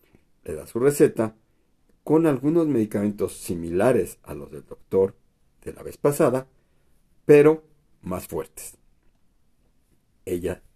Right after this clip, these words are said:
sale y ya en su vehículo decide buscar los medicamentos en internet.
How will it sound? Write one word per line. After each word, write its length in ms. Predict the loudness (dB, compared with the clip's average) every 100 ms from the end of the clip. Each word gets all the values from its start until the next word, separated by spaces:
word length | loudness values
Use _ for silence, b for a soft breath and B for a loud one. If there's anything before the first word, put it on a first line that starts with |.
| _
sale 480 | -8 -2 0 0 -4 _ _
y 100 | -16
ya 120 | -14
en 80 | -14
su 120 | -6
vehículo 560 | 0 2 0 -2 -4 -4 _ _ _ _ -10
decide 600 | -6 -6 -2 0 4 2
buscar 480 | 0 -12 -12 -12 -14 -20 -20 -20 _ _ _ _ _ _ _ -20 -20 -20 -12
los 380 | -4 0 0
medicamentos 880 | 0 -2 -4 -4 -2 -2 -4 -14 -16 _ _ -14
en 160 | -12
internet. 460 | -12 -14 -18 -20 _